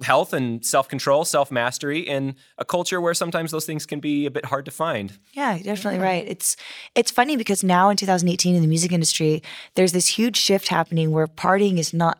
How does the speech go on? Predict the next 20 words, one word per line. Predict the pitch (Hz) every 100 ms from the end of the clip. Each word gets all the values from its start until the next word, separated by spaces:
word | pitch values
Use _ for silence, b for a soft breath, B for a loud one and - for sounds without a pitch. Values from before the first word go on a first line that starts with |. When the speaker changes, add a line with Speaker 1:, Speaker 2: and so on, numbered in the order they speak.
| _
Speaker 2:
really | 180 190 190
the | 160
norm | 151 156 165
anymore. | 139 131 139 139 120
Like, | 139 104
Speaker 1:
Hmm. | B B B
Speaker 2:
you | 208
know, | 196
everyone | 214 262 226
has | 214 190
this, | 190 -
this | 185 180 - _ _ -
idea | 180 190 202 175
of | 160
musicians | 175 170 175 175 165
like, | 165
"Oh, | 190
it's | 175 185
just | -
crazy | - 208 196 202 185